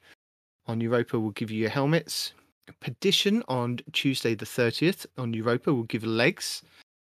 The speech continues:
Then you've got the Bay of Drowning Wishes on the first of December, and that'll be on the Dreaming City, and that will give you your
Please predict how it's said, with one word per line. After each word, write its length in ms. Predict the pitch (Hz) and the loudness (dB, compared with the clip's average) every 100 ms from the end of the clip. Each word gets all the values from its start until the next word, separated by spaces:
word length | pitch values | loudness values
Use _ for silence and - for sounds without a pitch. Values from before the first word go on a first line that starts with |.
| _ - | _ -6
Then 140 | 123 | -2
you've 180 | 123 120 | 0 0
got 220 | - - | 0 0
the 100 | 127 | -2
Bay 240 | - - 120 | 0 2 2
of 60 | 117 | 2
Drowning 340 | 120 117 113 | 2 2 0
Wishes 340 | 127 - 202 - | 0 0 -2 -2
on 160 | 127 | -2
the 60 | 113 | -4
first 360 | - 113 110 - | -2 -2 -2 -6
of 40 | |
December, 540 | - - 120 113 156 240 _ - | -8 -4 -2 -2 -4 -8 _ -10
and 100 | 127 | -4
that'll 120 | 101 | -4
be 100 | 117 | -2
on 80 | 113 | -2
the 60 | 113 | -2
Dreaming 300 | 104 120 117 | -2 -2 -2
City, 320 | - 131 - | -2 -2 0
and 80 | 147 | 0
that 80 | 117 | 0
will 80 | 135 | -4
give 160 | 113 | -4
you 140 | 117 | -2
your 80 | 107 | -2